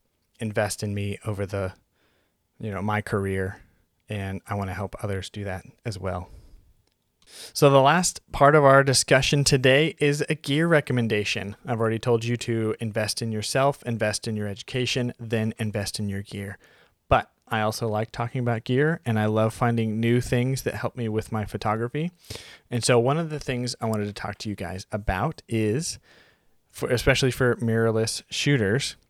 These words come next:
is N D filters. And specifically, I use, uh, Kase. It's spelled K A S E, Kase,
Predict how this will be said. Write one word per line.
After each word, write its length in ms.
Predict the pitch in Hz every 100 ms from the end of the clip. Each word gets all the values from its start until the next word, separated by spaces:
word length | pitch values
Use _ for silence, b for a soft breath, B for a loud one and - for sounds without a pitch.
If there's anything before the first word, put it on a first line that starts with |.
| _ _ _ b b b _
is 440 | 131 117 117 110 - - _ _ _ _ -
N 160 | 131
D 120 | 120 110
filters. 520 | 113 117 - 107 - -
And 100 | 110
specifically, 960 | - 120 - 175 160 - 127 110 123 b b b -
I 180 | 117
use, 580 | 156 107 95 135 131 - _ -
uh, 240 | 110 107 -
Kase. 560 | - 135 170 - - -
It's 160 | - 113
spelled 340 | - 117 107
K 440 | - - 139 147 -
A 320 | 127 120 120 -
S 300 | 123 113 - -
E, 260 | 123 170 196 B B B B _
Kase, 460 | - 139 160 -